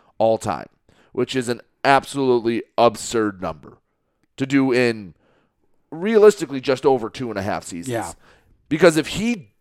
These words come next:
Speaker 1: didn't lose the, his second season to covid, he would have passed it weeks ago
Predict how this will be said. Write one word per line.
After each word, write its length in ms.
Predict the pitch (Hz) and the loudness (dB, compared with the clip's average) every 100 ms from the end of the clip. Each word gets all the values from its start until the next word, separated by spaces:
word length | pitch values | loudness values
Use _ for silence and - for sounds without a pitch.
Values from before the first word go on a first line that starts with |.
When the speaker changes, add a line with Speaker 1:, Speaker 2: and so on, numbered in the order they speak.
| _ | _
Speaker 1:
didn't 320 | - 180 190 156 | 2 2 0 -4
lose 360 | 165 170 135 131 _ - | -2 -2 -6 -16 _ 2
the, 120 | 139 | 4
his 160 | 131 | 4
second 400 | - 151 147 143 | 4 4 4 -2
season 300 | 117 143 131 | -4 -6 -6
to 60 | 117 | -8
covid, 460 | - 131 120 110 95 - _ | 0 0 2 -2 -4 -12 _
he 260 | - 156 170 | -12 -4 -2
would 180 | 156 151 | 2 4
have 120 | 135 | 4
passed 400 | 131 131 127 - | 4 4 4 2
it 160 | 123 - _ _ _ _ _ | 0 0 _ _ _ _ _
weeks 340 | 110 135 120 - | -8 -6 -6 -10
ago 180 | 80 | -12